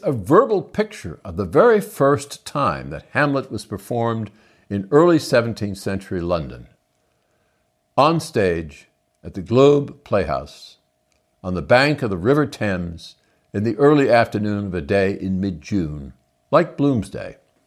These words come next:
with the role of the ghost played by Shakespeare himself, who was an actor as well as a playwright. In other words, while other critics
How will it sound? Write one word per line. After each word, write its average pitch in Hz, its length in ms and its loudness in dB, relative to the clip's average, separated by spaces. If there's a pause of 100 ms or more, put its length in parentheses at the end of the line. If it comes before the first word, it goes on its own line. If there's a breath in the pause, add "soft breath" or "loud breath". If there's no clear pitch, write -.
(240)
with 98 100 -6
the 98 100 -2
role 123 240 6
of 98 80 0
the 101 60 -2
ghost 113 380 2
played 104 260 0
by 101 200 4
Shakespeare 107 560 -4
himself, - 640 -4 (500 soft breath)
who 123 80 2
was 120 160 6
an 110 100 2
actor 117 520 -2 (500)
as 78 180 -4
well 73 180 -2
as 78 100 -4
a 107 60 -4
playwright. 135 500 0 (1000)
In 185 120 4
other 196 160 6
words, 143 180 6
while 131 340 6 (220 loud breath)
other 240 240 4
critics - 540 -2